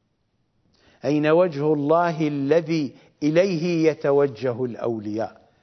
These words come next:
وما جاء في زيارة آل ياسين: "إذا أردتم التوجه بنا إلى الله تعالى وإلينا"، وأشار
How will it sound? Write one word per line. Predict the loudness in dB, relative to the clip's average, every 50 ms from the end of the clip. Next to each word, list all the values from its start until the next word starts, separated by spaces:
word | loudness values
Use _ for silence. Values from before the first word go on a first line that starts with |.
| _ _ _ _ -10
وما | -6 -4 0 0 0 0
جاء | 2 2 0 0 2 0 -2
في | -2 -2 -2 -4
زيارة | -2 -2 0 2 2 2 2 2 0 -2 -4 -6
آل | -6 -2 0 0 2 2 0 0
ياسين: | 0 0 0 0 -2 -4 -6 -6 -6 -6 -6 -8 -10 -14 _ _ _ _ _ _ _ _ _ _ _ _ _ _ _ _ _ _ _ _ _ -20 -20 _ -10 -4
"إذا | -2 0 2 2 4 4 4 4 2 2 2 2 0 2 2 2 2
أردتم | 2 2 0 -2 -6 0 2 2 2 2 -2 -8 -16 _ _ _ _ _ _ _ _ _ _ _ _ _ -2
التوجه | -2 -2 -2 -2 -8 -4 0 2 4 4 4 2 0 -4 -2 0 2 2 2 2
بنا | 0 0 0 2 2 2 0 0 -2
إلى | -2 0 2 2
الله | 2 2 2 2 2 2 2 0 -4
تعالى | -4 0 0 2 2 4 2 2 2 2 2 0 0 -2 -8 -20 -20 -12
وإلينا"، | -4 0 0 0 0 0 -4 -4 0 2 2 2 2 2 0 -4 -4 -6 -8 -10 -10 -14 -18 -20 _ _ _ _ _ _ _ _ _ _ _ _ _ _ _ _ _ _ _ _ _ _ _ _ _ _ _ _ _ _ _ _
وأشار | -2 -2 0 0 0 -2 0 2 2 2 2 2 2 0 -2 -2 -6 -12